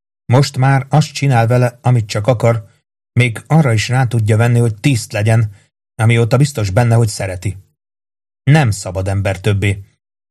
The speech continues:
és ennek az a következménye, hogy oda az a régi vad, iszonyatos energia, ami valamikor Meat Warden ereje és büszkesége volt.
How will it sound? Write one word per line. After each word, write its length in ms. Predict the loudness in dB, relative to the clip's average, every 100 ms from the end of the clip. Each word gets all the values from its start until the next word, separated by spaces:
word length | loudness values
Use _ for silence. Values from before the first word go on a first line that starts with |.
| _
és 140 | -4
ennek 280 | 0 0 2
az 160 | 0 0
a 80 |
következménye, 840 | -2 -2 -2 -2 0 2 2 0 -4 _ _ _ -6
hogy 260 | -4 -4 -14 -2
oda 340 | 0 2 0
az 160 | 0 0
a 80 | 2
régi 420 | 2 2 2 2
vad, 380 | 4 4 2 -6 -12 _ _ _ _
iszonyatos 600 | 0 0 -2 -4 -2 -2
energia, 680 | 0 2 2 2 2 -2 _
ami 200 | 2 2
valamikor 480 | 2 2 0 2 4
Meat 300 | 4 4 0
Warden 460 | 0 2 2 -2 0
ereje 420 | 0 2 2 2
és 160 | 2
büszkesége 600 | 2 0 -2 -8 -6 -4
volt. 300 | -4 -6 -8